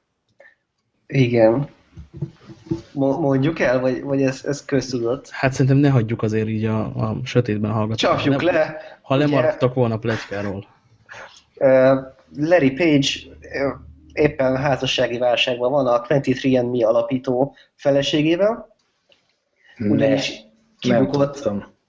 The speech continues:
Speaker 1: kibukott az, hogy, hogy elég, elég alaposan és elég, ö, a, hogy hívják, a Google Glassesnak a, az egyik, egyik, ö, vezető menedzserével,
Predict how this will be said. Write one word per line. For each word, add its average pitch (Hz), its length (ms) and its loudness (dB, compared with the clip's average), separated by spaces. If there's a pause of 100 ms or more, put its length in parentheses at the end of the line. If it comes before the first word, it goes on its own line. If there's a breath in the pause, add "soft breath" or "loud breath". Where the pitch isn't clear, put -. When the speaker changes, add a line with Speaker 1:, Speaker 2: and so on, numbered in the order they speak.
(140)
Speaker 1:
kibukott 131 560 0
az, 147 300 0
hogy, 135 360 0
hogy 135 400 0
elég, 135 320 2
elég 127 260 2
alaposan 127 580 2
és 120 100 -4
elég, 127 240 -2 (240)
ö, 135 240 2 (760 loud breath)
a, 127 320 4 (1800 soft breath)
hogy 165 200 -2
hívják, 123 260 0
a 131 80 0
Google 196 300 2
Glassesnak 127 840 2
a, 123 380 2
az 135 100 0
egyik, 127 340 0
egyik, 131 640 -2
ö, 127 520 -2 (1200)
vezető 135 440 2
menedzserével, 123 1000 2